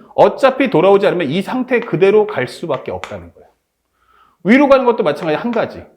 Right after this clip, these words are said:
올라간다면 이렇게, 이렇게밖에 없죠. 자, 그 상태에서 여기로 오는 방법은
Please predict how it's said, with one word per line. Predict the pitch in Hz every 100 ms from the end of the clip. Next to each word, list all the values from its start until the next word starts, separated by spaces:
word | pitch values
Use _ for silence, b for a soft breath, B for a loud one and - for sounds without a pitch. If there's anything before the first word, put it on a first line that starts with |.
| _
올라간다면 | 220 277 277 262 240 233 190
이렇게, | 135 160 - 233
이렇게밖에 | 156 151 131 104 -
없죠. | - - - _ _ _ _ _ _ _ _ b b b
자, | - 113
그 | 175
상태에서 | 233 240 233 127 98 165 - - _
여기로 | 113 165 233 285
오는 | 190 180
방법은 | 110 107 180 131